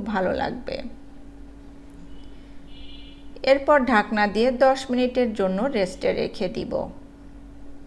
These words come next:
এরপর এখানে দুইটি আলু আগে থেকে সিদ্ধ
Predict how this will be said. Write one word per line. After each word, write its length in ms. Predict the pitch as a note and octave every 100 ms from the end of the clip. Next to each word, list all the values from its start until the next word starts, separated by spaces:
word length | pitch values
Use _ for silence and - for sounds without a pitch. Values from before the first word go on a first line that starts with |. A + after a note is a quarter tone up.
| - - - - - - - - - - - - - - - - -
এরপর 280 | C4+ C4+ C#4+ - G#3+
এখানে 300 | G#3 A3+ G#3+ A3+ A3
দুইটি 300 | C4 B3+ C4 - G3
আলু 180 | G3 G#3+ -
আগে 180 | F#3+ G3+ G3
থেকে 200 | A#3+ C4 B3+
সিদ্ধ 220 | - B3